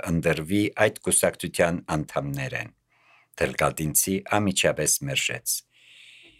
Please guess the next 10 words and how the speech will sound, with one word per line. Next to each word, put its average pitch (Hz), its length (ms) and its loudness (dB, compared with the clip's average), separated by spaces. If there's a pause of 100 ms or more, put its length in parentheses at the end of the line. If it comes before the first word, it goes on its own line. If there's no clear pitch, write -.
(200)
"Եթե 95 240 6
սիս 117 340 4
կախաղանալ 82 800 4
հանելու 78 520 0
ըլլակ, 76 480 0 (320)
թույլ - 260 0
պիտի 95 240 2
չտամ, 104 440 2
որ 76 220 2
դպրոցս - 680 0